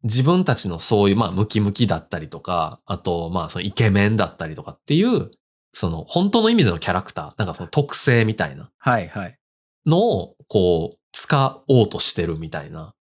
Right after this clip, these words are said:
Speaker 2: うんうんうんうん。
Speaker 1: なんかそこがすごいそれぞれのキャラに奥行きというか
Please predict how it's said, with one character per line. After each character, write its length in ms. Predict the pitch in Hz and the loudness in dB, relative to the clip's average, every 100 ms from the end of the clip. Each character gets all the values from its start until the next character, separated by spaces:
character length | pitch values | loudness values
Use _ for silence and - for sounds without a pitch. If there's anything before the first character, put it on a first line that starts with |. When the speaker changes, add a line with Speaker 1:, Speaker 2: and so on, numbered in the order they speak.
| - | 0
Speaker 2:
う 40 | |
ん 40 | 127 | 2
う 20 | |
ん 380 | 107 98 101 90 | 0 -2 -6 -6
う 60 | 98 | -8
ん 160 | 90 104 | -8 -8
う 40 | |
ん。 160 | 95 - - | -10 -8 0
Speaker 1:
な 80 | 160 | 0
ん 20 | |
か 60 | 110 | 2
そ 140 | 156 | 2
こ 120 | 240 | 2
が 120 | 233 | 2
す 160 | 220 226 | 2 2
ご 160 | 226 131 | 2 2
い 260 | 82 - _ - | -2 -10 _ -4
そ 200 | - 143 | 2 4
れ 120 | 156 | 4
ぞ 100 | 135 | 2
れ 100 | 87 | 2
の 140 | 80 | -2
キ 100 | - | 0
ャ 60 | 107 | 0
ラ 100 | 85 | 0
に 240 | 78 73 _ - | -6 -14 _ -4
奥 540 | 127 113 - 131 127 135 - | -2 0 2 2 2 0 0
行 180 | 120 120 | 0 0
き 160 | - | -2
と 140 | 127 104 | 0 2
い 80 | |
う 140 | 104 101 | 0 -2
か 280 | 73 73 | -8 -12